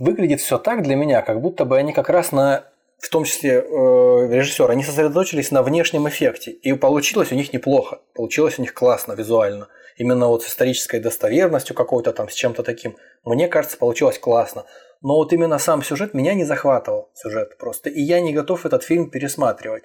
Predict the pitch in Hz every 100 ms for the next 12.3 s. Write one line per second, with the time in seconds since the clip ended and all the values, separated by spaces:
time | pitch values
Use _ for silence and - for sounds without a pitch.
0 | _ 139 123 127 131 127 120 135 - 113
1 | - 131 131 120 131 123 117 - 117 127
2 | 110 107 107 _ _ 127 131 139 156 -
3 | 143 185 143 139 240 202 123 - - -
4 | 117 113 151 120 120 - - - - 120
5 | 123 120 117 - _ _ _ - 147 131
6 | 131 107 110 147 190 175 - 131 135 -
7 | 127 107 107 - - - 110 _ _ -
8 | 123 139 - - - 107 113 127 110 101
9 | 110 107 123 220 - - - 147 - 113
10 | 139 123 131 127 113 - 107 113 107 101
11 | 110 123 110 - - - - - 117 117
12 | 160 233 -